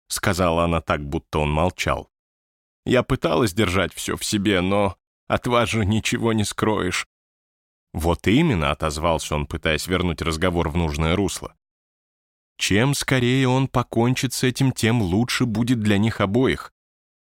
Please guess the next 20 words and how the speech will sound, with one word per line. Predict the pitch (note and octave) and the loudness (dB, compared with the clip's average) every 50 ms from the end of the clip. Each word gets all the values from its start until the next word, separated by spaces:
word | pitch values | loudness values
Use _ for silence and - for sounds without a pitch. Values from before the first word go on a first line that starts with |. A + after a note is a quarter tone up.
| _ _ - | _ _ -2
Патрисия, | - F2 - - - D#2+ F2 - - E2 C#2+ | -2 -2 0 -2 -2 -2 -2 -2 -2 -4 -4
в | - | -2
конце | - - F2+ E2+ - E2+ | -2 -2 -2 0 -2 -4
концов, | - - D#2 D2 - - B1 - | -4 -2 -4 -4 -4 -6 -6 -6
согласится | - - - D#2 C#2+ C2+ - - - F3 - - C3 | -6 -6 -4 -4 -4 -4 -4 -4 -4 -4 -4 -4 -4
с | - - | -4 -4
ним. | - A#1+ A1 - - _ _ _ _ _ _ _ _ _ _ _ _ _ _ _ _ - | -6 -8 -8 -10 -14 _ _ _ _ _ _ _ _ _ _ _ _ _ _ _ _ -2
"А | G2 F#2 F#2+ G2+ G#2 G#2+ | 0 2 2 2 2 0
теперь, | - - C3 - - C#3+ A2 F#2 | -2 -6 -6 -2 0 0 0 2
если | E2 G2 B2 B2+ - C#3 | 0 0 -2 0 -2 -2
бы | C#3 C3+ C3+ C#3 | -2 0 0 0
вы..." | C3 C#3+ D3 C#3+ - _ _ _ _ _ _ _ _ _ _ _ _ _ _ _ | 0 0 0 0 -2 _ _ _ _ _ _ _ _ _ _ _ _ _ _ _
"А | - G#2+ F#2+ | -2 0 0
вам | E2+ F2 A2 A2 G#2 G#2 G2+ | 0 2 2 2 2 2 2
не | G#2 G#2 G2 | 2 0 0
всё | - - - - A2 G#2 | -4 -6 -4 -2 0 0
равно", | G#2 G2+ F#2 F2 F#2+ G2 G2 G#2 F#2 - - _ _ _ _ _ _ _ _ - | 2 0 0 0 -2 0 0 0 0 -2 -6 _ _ _ _ _ _ _ _ -4
упорно | G2 F#2 - - G2 E2+ D#2+ D#2 E2 | -4 -2 0 0 0 0 0 -2 -6
продолжала | - - F2 E2+ D#2+ D2+ D2+ D2 D2+ E2 D2+ - C#2+ C#2 C2+ | -4 -4 -2 0 0 0 0 0 0 -2 -2 -2 -2 -4 -4
она. | C2 B1 C#2 - | -6 -8 -10 -16